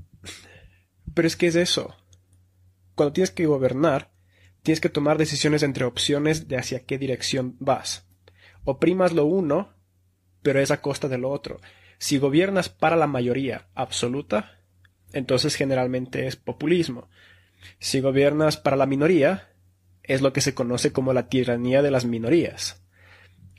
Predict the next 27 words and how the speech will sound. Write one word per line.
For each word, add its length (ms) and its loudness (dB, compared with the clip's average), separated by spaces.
Ah, 420 -2
ya 220 2
sea 320 4
esta 380 -2
una 200 0
minoría 380 2
no 100 4
elegida, 440 2
como 200 -6
por 140 -4
ejemplo 260 -2
los 140 0
banqueros, 640 0
o 80 0
ya 200 2
sea 320 2
esta 360 0
la 120 0
minoría 440 2
más 420 0
bulliciosa, 920 0
porque 160 0
existe 360 0
también 300 0
las 120 0
mayorías 420 2
silenciosas. 1000 -2